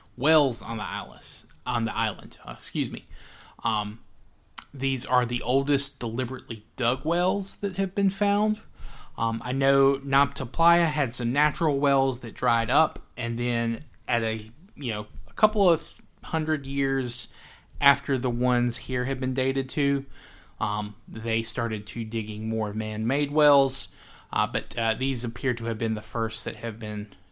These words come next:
dug by humans, um, at least that we've had record of. Uh, someone had asked that, so, um, when I was talking about Nabta Playa. Um, so yeah, so that is something that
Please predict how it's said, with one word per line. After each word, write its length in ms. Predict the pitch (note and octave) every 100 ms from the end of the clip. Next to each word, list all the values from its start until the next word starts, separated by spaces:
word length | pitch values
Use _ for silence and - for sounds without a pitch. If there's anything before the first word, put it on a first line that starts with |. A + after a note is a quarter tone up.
| - -
dug 460 | A2+ G#2+ G#2 G#2+ - - - - - - -
by 240 | B2 A#2+
humans, 720 | A#2 A#2+ A2 G#2 G2+ F#2+ - -
um, 280 | A2 G2+ G#2
at 140 | G#2+ C#3
least 280 | E3 -
that 100 | -
we've 180 | A2 G#2
had 160 | - A2+ -
record 340 | A#2 - A2+
of. 240 | A2+ - - - - - - -
Uh, 80 | A2+
someone 320 | - A2 G2+
had 140 | G#2+
asked 380 | - A2 - -
that, 260 | G#2+ - -
so, 320 | - - E2+ - - - - - - - - -
um, 380 | A2+ G#2+ G2+ G2+ - - - - _ - - B2
when 160 | B2 A2+
I 120 | A2
was 120 | G#2
talking 300 | B2+ C3 A2
about 260 | G2+ G2+ A#2+
Nabta 360 | G#2+ G#2+ G2
Playa. 400 | - G#2 - - - - - - - - - - - -
Um, 400 | - D3+ A2 G#2+ - - _ _ _ _ - - -
so 160 | D3+
yeah, 240 | C#3+ G#2 -
so 420 | - C#3 A2+ A2 -
that 280 | B2 B2+ B2+
is 120 | C3
something 400 | - C3+ A#2 A#2+
that 160 | A2+